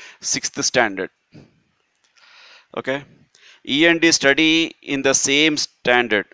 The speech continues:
Okay, E and D study in the uh, same standard, but not with B.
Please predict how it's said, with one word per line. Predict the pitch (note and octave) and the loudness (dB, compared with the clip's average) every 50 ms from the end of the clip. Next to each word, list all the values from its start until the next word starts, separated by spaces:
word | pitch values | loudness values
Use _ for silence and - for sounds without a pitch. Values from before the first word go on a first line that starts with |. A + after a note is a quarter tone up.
| _ | _
Okay, | A#2 A#2+ - C#3 C3 | -6 -2 -2 -2 0
E | C3 C#3 | 2 2
and | D3 C#3+ C#3+ | 2 2 2
D | D3 C#3+ | 0 0
study | - - C3+ B2+ C3+ C#3 C3+ | 0 0 0 0 0 0 -2
in | C3 C3 | -2 0
the | C3 C3 C#3 D#3 E3+ F3+ F#3+ - _ _ - - _ _ _ _ _ _ _ _ _ | 2 2 2 2 0 -2 -6 -12 _ _ -20 -20 _ _ _ _ _ _ _ _ _
uh, | - G#2+ A2 A2+ A2+ A2+ A#2 A#2 A2+ A2 | -6 -2 0 2 2 2 2 2 0 -2
same | G#2+ - - - - B2+ B2+ C3 C3+ C#3 | -6 -10 -12 -6 -2 0 2 2 2 0
standard, | C3 - - - B2+ A#2+ A#2+ B2 B2+ A#2+ C3 B2+ A2+ G#2 G2+ G#2 G#2+ A#2+ C#3+ - _ _ _ _ _ _ - - - - _ | -2 -4 -4 -2 0 2 2 0 2 2 2 4 4 4 2 2 0 0 -4 -8 _ _ _ _ _ _ -20 -20 -20 -20 _
but | - B2+ C3 - | -2 -2 -2 0
not | B2+ C3+ C#3+ D3+ D3 A#2+ | 2 4 4 4 4 2
with | C#3 E3+ F#3 - _ - - - _ - F#3+ E3+ - | 2 0 0 0 _ -12 -14 -14 _ -20 -16 _ 0
B. | D3 D3+ B2 G2 E2+ - | 0 0 0 -4 -8 -14